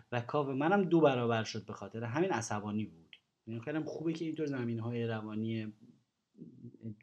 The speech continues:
مربوط به دینامیک چند دسته گذشته هم نوشتم. فلاپ اومده شاه و سه، شاه و چهار و پنج. شاه و چهار و پنج که اومده، یه دونه هم خشت داره، پنجش خشته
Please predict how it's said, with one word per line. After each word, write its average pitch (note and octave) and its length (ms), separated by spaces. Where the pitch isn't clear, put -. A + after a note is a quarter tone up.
مربوط A2 440
به C#3+ 80
دینامیک A#2 520
چند G#2 300
دسته G2+ 200
گذشته G#2+ 380
هم C3+ 100
نوشتم. F2 420
فلاپ G#3 280
اومده F#3 420
شاه D3 480
و G#2+ 100
سه، - 880
شاه D3 280
و A#2 40
چهار D#3 280
و A3 40
پنج. - 480
شاه F#3+ 200
و F#3 40
چهار F#3 200
و - 20
پنج E3+ 320
که E3+ 100
اومده، D#3+ 320
یه F#3+ 180
دونه D#3+ 180
هم B2 100
خشت - 420
داره، G#3 220
پنجش D3 400
خشته B3 480